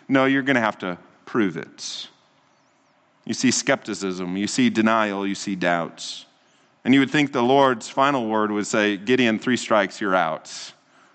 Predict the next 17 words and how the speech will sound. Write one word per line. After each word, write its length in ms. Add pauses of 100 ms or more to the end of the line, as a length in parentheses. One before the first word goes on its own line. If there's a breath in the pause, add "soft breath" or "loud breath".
(120)
I'm 160
moving 260
on. 340 (340 soft breath)
I'm 100
gonna 140
find 260
somebody 380
else. 560 (280 soft breath)
I'm 140
done 400
with 220
you." 240 (880)
Indeed, 360
we 220
would 180
have 320
endured 540